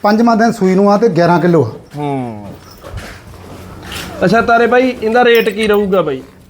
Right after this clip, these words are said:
Speaker 1: ਰੇਟ ਆਪਾਂ ਥੋੜ੍ਹਾ ਹੀ ਕਰਨਾ ਸਰ ਵੀ।
Speaker 2: ਹਾਂ, ਦੇਣ ਲੈਣ ਵਾਲੀ ਗੱਲ ਹੀ ਹੋਵੇ ਬਸ, ਵੀ ਜਿਹੜੀ ਜਿੰਦੇ ਜੇ ਛੋੜ ਕਰਾਈ ਪੰਜ ਸੌ ਦੇ, ਅਗਲੇ ਦੇ ਟੈਂਪੂ 'ਚ ਵਾੜ ਦੀ।
Speaker 1: ਹਾਂ।
Speaker 2: ਹਾਂ।
Speaker 1: ਮੁੱਲ ਆਪਾਂ ਤਾਂ ਕਰਦੇ ਹਾਂ ਅਠੱਤਰ ਹਜ਼ਾਰ।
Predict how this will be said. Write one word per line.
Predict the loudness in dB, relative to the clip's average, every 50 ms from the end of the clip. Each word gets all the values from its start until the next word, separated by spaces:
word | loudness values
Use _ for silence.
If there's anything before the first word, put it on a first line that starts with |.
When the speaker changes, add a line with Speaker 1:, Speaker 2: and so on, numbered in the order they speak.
| -20 -20 -10 -6
Speaker 1:
ਰੇਟ | -2 2 2 4 6 6 6 6 4 4 2 2 2 2 2 2 2 2
ਆਪਾਂ | 2 0 -2 -4 -4 -6 -14 -10
ਥੋੜ੍ਹਾ | -4 0 2 4 4
ਹੀ | 4
ਕਰਨਾ | 4 2 2 2 2 0 0
ਸਰ | 0 0 -2
ਵੀ। | 0 0
Speaker 2:
ਹਾਂ, | 0 2 2 0 0
ਦੇਣ | 0 0 0 2 2 2 2
ਲੈਣ | 2 2 4 4
ਵਾਲੀ | 4 4 4 2
ਗੱਲ | 2 2 0 2
ਹੀ | 0 0
ਹੋਵੇ | 0 0 0 -2
ਬਸ, | 0 0 -2 0 0 0 -2 -2 -4 -8 -20 -20 -20 -20 -20 -10 -4
ਵੀ | -2 0
ਜਿਹੜੀ | 2 2 2 4 2 2
ਜਿੰਦੇ | 2 2 2 2 4 2 2
ਜੇ | 2 0
ਛੋੜ | 0 0 2 2 4 2
ਕਰਾਈ | 2 0 2 2 2 0
ਪੰਜ | 0 0 0 0 0 0
ਸੌ | 0 0
ਦੇ, | 2 2
ਅਗਲੇ | 2 4 4 2
ਦੇ | 2 0
ਟੈਂਪੂ | 2 2 0 0 2 0 2
'ਚ | 2
ਵਾੜ | 4 4 4 2 2 2
ਦੀ। | 0 -4 -6 -10 -10 -14 -16 -16 -16 -8 -2 0
Speaker 1:
ਹਾਂ। | 0 2 2 2 2 2 2 0 -2 -4 -4 -4
Speaker 2:
ਹਾਂ। | -4 -4 -4 -6 -10 -18 -20 -20 -20 -20 -20 -20 -20 -20 -20 -20 -20 -20 -20 -20 -20 -20 -20 -20 -18 -16 -14 -10 -10 -8 -8 -6 0 2
Speaker 1:
ਮੁੱਲ | 4 4 6 6 4 4
ਆਪਾਂ | 4 4 4 4 4 4 4 4 2 0 -2 -4 -10 -12 -12 -12 -20 _ -20 -20 -20 -20 -20 -20 -20 -20 -14 -4 -2 2
ਤਾਂ | 2 2
ਕਰਦੇ | 2 2 2 2 2
ਹਾਂ | 0
ਅਠੱਤਰ | 0 0 -4 -2 0 0 2
ਹਜ਼ਾਰ। | 2 2 2 2 0 -2 -6